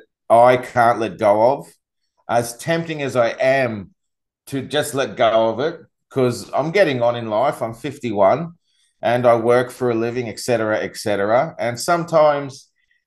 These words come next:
uh, uh, you, you, you're sort of facing a personal dilemma where you think, "Am I just, uh, delusional? Am I kidding myself? Should I just give up on the dream?" But at the end of the day,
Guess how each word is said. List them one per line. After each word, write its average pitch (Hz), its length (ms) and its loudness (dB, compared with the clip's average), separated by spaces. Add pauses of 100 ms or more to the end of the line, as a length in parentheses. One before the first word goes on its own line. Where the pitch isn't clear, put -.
uh, 131 420 4 (760)
uh, 131 300 4
you, 135 160 0
you, 135 280 -2
you're 131 200 -2
sort 151 240 -2
of 143 140 -2
facing 135 640 0 (320)
a - 80 -4
personal 131 540 2
dilemma 123 460 2
where 113 220 0
you 110 80 -2
think, 120 420 -8 (560)
"Am 107 200 -4
I 107 140 2
just, 117 420 -4
uh, 104 420 6 (720)
delusional? 156 920 -2
Am 110 140 -6
I 101 80 -2
kidding 139 380 -4
myself? 127 680 0
Should - 200 -10
I 113 80 0
just 143 440 -6 (500)
give 135 260 0
up 123 360 4
on 117 180 -2
the 117 80 -4
dream?" 117 420 -4
But 131 100 -2
at 143 120 -6
the 170 140 0
end 185 140 0
of 165 80 -2
the 139 80 -4
day, 110 540 0